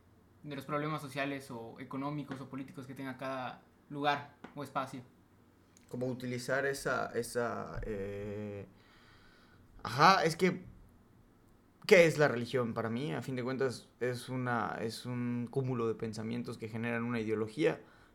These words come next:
Speaker 2: que se transmite en generar ciertas acciones en las personas. Es decir,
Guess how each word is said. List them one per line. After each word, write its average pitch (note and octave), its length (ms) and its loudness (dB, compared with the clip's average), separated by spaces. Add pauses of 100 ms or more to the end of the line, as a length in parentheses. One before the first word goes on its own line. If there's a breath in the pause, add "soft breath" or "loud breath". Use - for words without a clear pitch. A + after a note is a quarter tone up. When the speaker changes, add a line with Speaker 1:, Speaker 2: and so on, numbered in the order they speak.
Speaker 2:
que A#2 100 -8
se A#2+ 80 -4
transmite B2 880 4
en A#2+ 240 -2 (100)
generar B2 460 0
ciertas B2 420 -2
acciones B2 640 -4
en A2+ 80 -4
las G#2+ 140 -8
personas. A2 560 -4 (580 loud breath)
Es A#2 140 -2
decir, B2 480 0